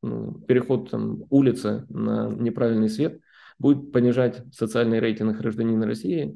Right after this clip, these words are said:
лишать его возможности быть трудоустроенным на определённую работу, выезда, выезда в соседний регион,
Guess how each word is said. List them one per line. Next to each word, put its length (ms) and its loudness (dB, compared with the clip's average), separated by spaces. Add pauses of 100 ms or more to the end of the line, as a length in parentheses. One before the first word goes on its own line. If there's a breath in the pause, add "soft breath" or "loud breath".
лишать 380 0
его 160 -2
возможности 580 -2
быть 220 -2
трудоустроенным 760 -2
на 80 -4
определённую 540 -2
работу, 480 -4 (260 soft breath)
выезда, 560 2
выезда 640 2
в 120 -12
соседний 500 0
регион, 540 -2